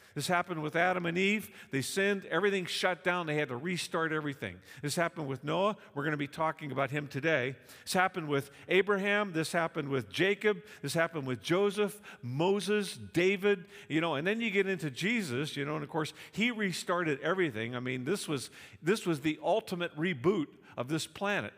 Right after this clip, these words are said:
So this is all over the place. Now, here's what I know. Starting over as if everything is just normal and we can all go back to it is crazy,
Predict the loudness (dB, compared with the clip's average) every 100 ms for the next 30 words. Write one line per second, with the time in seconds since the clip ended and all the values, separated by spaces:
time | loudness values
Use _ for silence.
0 | -14 -2 0 0 -4 -10 0 0 2 -2
1 | -2 2 4 4 4 2 2 0 -2 -4
2 | -6 -8 -10 -14 -14 -18 _ _ _ -4
3 | -2 -2 -2 -2 -2 -2 0 0 -2 -4
4 | -10 _ _ _ _ _ -20 _ -20 -16
5 | -8 -2 0 2 2 4 2 2 0 0
6 | -6 -16 _ _ -2 4 4 2 -8 -20
7 | 0 2 4 2 0 0 0 2 0 0
8 | -2 0 -2 -4 -2 -2 -2 -4 2 4
9 | 4 2 2 2 0 -4 -10 -10 -14 _
10 | _ _ _ _ _ _ _ -4 -4 -6
11 | -4 -4 -4 -6